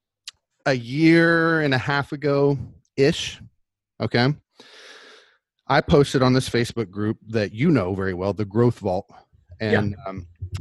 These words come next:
Speaker 1: but, uh, my, the listeners may not know it, but the Growth Vault, it's actually a great Facebook group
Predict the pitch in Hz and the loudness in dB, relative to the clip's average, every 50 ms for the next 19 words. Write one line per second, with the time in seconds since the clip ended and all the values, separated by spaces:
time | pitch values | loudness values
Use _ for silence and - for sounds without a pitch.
0 | - - - - 117 113 107 95 101 117 104 110 104 120 113 95 98 104 110 117 | -10 -8 -4 -2 0 0 0 -2 -4 -8 -6 -4 -2 -2 -2 -4 -4 -4 -2 0
1 | 120 131 120 - 127 113 107 - 107 107 104 98 98 98 - 98 95 - 101 101 | 0 0 0 -2 -2 -4 -4 -4 -4 -4 -4 -2 0 0 0 -2 -2 -6 -8 -8
2 | - 117 107 95 113 104 131 147 156 - - 123 117 113 113 107 - - 110 - | -4 -4 -4 -2 0 2 4 4 4 2 2 0 2 2 2 0 -2 -4 -2 0
3 | 135 131 135 - 107 98 95 92 87 92 101 95 85 - - 101 95 - - 101 | 0 0 0 -2 -4 -4 -4 -6 -6 -6 -8 -8 -8 -6 -8 -8 -8 -8 -12 -16
4 | - - 95 92 92 | -14 -12 -10 -10 -8